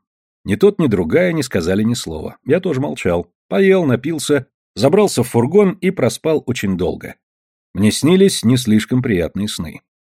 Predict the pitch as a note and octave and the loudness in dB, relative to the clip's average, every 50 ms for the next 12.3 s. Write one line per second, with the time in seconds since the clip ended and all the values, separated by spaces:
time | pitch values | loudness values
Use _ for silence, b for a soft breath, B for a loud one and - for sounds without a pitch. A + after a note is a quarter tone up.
0 | _ _ _ - - G#2 C3 F3 C3 - - A#2+ A#2+ A#2 A2 A#2+ C#3 C3+ C3+ C3 | _ _ _ -8 -2 0 0 0 0 0 0 0 2 4 4 4 4 4 2 0
1 | B2+ - - - F#2+ A2 A2 - - A2 G#2 A2 A#2 G#2 - - - _ _ _ | 0 -4 -8 -6 -4 -2 -2 -2 0 0 0 2 2 2 0 -2 -6 _ _ _
2 | _ _ _ _ - - F2+ - - - A#2 C#3+ D#3 D#3 D#3+ D#3+ D#3+ - - C3 | _ _ _ _ -8 -6 -6 -4 -2 0 0 2 2 2 2 2 0 0 -2 -2
3 | A2+ G2 F2 E2+ F2+ F#2 F#2 F#2+ G2 G2 - - A#2+ G#2+ F2+ D#2+ - - - _ | -2 0 0 0 0 0 -2 -4 -6 -6 -6 -6 -6 -6 -6 -8 -8 -12 -18 _
4 | _ _ _ _ _ _ _ _ _ _ - F3 G3+ G#3 G3 G3 G3 - - F#3+ | _ _ _ _ _ _ _ _ _ _ -2 0 2 2 2 2 0 0 -2 -2
5 | F#3 - F3 D#3 E3 D#3+ - - D#3+ D3+ C3 - - C3+ D#3 E3 E3 D#3+ D3 D3 | -2 0 0 0 0 0 -2 -2 -2 -2 -2 -2 0 0 2 2 2 2 2 0
6 | D#3 - D#3 C3 - B2+ C3+ C#3 C#3+ D3 D3+ - - - G#2 F2 D#2+ - F#2 - | -2 -2 -4 -2 0 2 0 2 0 -2 -4 -6 -4 -4 -2 -2 -2 -4 -8 -10
7 | - - - _ - F2+ E2+ - B2 B2 A#2+ A2 A2 A2+ A2 A#2 A#2 G#2 G2 F#2 | -10 -12 -16 _ -10 -6 -4 -4 -2 0 2 4 4 4 6 4 4 4 2 0
8 | E2 E2+ E2+ F2+ F#2 F#2 F2+ F#2 G#2+ A2 - - F2 - - - - - _ _ | 0 0 -2 -2 -2 -2 -2 -2 -4 -4 -4 -6 -8 -8 -10 -16 -18 -20 _ _
9 | _ _ _ _ _ _ _ _ _ _ _ _ _ _ _ _ _ - - G#2 | _ _ _ _ _ _ _ _ _ _ _ _ _ _ _ _ _ -4 -2 -2
10 | G2+ - F#3+ A3 A3 G#3+ - - A3 G#3 - - - G#2+ A2+ A2 - - D3 F3+ | 0 2 2 2 2 2 2 2 2 2 0 -2 -2 0 0 0 0 0 -2 -2
11 | F#3+ F#3 E3+ C3 C3 - B2+ D3 D3+ D3 C3 - C3+ B2 B2 A#2+ A2 A#2+ D3+ D3 | 0 0 0 -2 -2 0 0 0 0 -2 -2 0 0 2 2 2 0 -2 -4 -4
12 | - G2 E2 E2 E2 E2+ | -4 -4 -4 -4 -4 -6